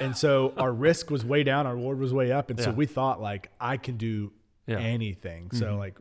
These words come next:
Speaker 1: really our brain was wired to kind of, or it wasn't completely finished being wired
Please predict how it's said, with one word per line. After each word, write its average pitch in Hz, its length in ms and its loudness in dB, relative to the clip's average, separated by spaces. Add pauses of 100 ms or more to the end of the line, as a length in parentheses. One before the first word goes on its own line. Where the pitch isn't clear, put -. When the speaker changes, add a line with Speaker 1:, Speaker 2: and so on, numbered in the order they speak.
Speaker 1:
really 175 260 6
our 127 100 -2
brain 143 400 0
was 110 120 -6
wired 117 380 -2
to 104 80 -10
kind 113 260 -10
of, 98 180 -12 (680)
or 120 80 -4
it - 20 -2
wasn't 117 340 -4 (420)
completely 113 640 -6
finished 110 420 -6
being 98 200 -6
wired 90 380 -4